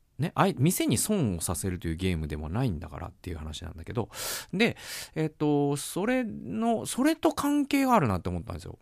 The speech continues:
で、つまり、その、いただいたものを検索して、なんていうの、包丁だとしたら、このなんかドイツのメーカーらしいぞ。じゃあそのメーカーの包丁、え、型番も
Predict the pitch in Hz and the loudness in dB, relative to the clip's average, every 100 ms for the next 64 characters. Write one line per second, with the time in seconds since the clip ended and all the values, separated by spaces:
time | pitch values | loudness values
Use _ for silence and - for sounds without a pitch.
0 | 135 143 139 - 349 233 107 110 107 80 | -4 -4 -2 -2 0 2 2 0 -2 -2
1 | - 107 101 - - - - - 226 - | -2 -2 -2 -6 -12 -14 -14 -10 -8 -4
2 | 392 403 403 381 370 359 349 339 220 113 | -2 0 0 -2 -4 -2 -2 -2 0 2
3 | 110 90 85 - 247 269 285 - - 269 | 2 0 -4 -2 0 0 -2 -6 -2 -2
4 | - 247 - - 269 180 85 - - - | 0 0 0 0 2 4 2 -4 -20 -20
5 | - - - - 117 101 82 80 110 110 | -20 -20 -20 -4 0 2 2 2 6 6
6 | 107 104 101 - 85 - 87 82 - 87 | 6 4 4 2 -2 -2 0 0 0 0
7 | 90 85 80 80 98 95 92 - 87 80 | 2 0 -2 -4 0 0 0 -2 -2 0
8 | 90 95 - 90 87 85 85 76 - - | 2 0 0 -2 0 -2 -4 -6 -10 -12
9 | - - 87 90 - 90 85 87 85 85 | -20 -10 -8 -6 -4 -2 0 0 0 -2
10 | 85 80 85 85 - 85 80 - - - | -2 -2 -4 -4 -4 -4 -4 -6 -14 -12
11 | - 95 - 110 101 95 92 90 90 | -6 -2 -2 2 2 4 4 4 2